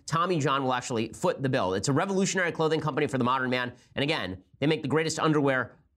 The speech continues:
on the planet. It is just fantastic. It makes sure that you never have to worry about picking a wedgie. It makes sure that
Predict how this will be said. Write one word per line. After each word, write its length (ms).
on 260
the 80
planet. 400
It 80
is 140
just 180
fantastic. 640
It 320
makes 220
sure 200
that 140
you 80
never 240
have 220
to 180
worry 380
about 480
picking 320
a 20
wedgie. 460
It 100
makes 180
sure 220
that 240